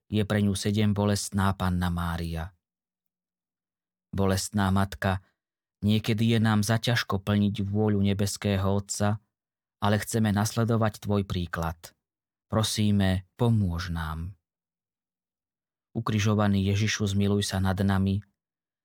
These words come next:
aj nad dušami v očistci. Štrnáste zastavenie.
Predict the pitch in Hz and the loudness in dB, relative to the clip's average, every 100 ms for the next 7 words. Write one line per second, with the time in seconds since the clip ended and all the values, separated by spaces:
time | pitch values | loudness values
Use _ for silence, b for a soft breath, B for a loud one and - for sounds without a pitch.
0 | _ - 110 107 101 90 98 101 92 90 | _ -2 2 2 2 0 -2 -2 -2 -2
1 | 87 - 95 - - 85 - _ _ _ | -6 -8 -10 -10 -8 -10 -10 _ _ _
2 | _ _ _ _ _ _ _ _ _ _ | _ _ _ _ _ _ _ _ _ _
3 | _ _ _ _ _ _ _ - - 117 | _ _ _ _ _ _ _ -8 -2 2
4 | 123 120 - 110 110 - 110 107 107 104 | 4 2 2 2 2 0 0 2 2 4
5 | 104 101 | 4 2